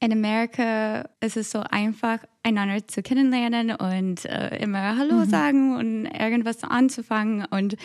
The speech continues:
Speaker 1: ich finde es so schwierig, hier in Deutschland zu machen.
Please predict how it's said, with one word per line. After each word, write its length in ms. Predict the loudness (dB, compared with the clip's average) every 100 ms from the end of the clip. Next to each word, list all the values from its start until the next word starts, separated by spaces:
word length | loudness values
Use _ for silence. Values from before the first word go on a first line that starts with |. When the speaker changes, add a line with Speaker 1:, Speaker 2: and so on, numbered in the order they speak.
| -14 -6
Speaker 1:
ich 160 | -4 0
finde 280 | 2 4 2
es 280 | -2 -6 -14
so 260 | -4 0 2
schwierig, 420 | 2 0 0 -2
hier 100 | -2
in 120 | 0
Deutschland 560 | 0 -2 -2 -2 -2 -4 -8
zu 140 | -4 0
machen. 440 | 0 0 0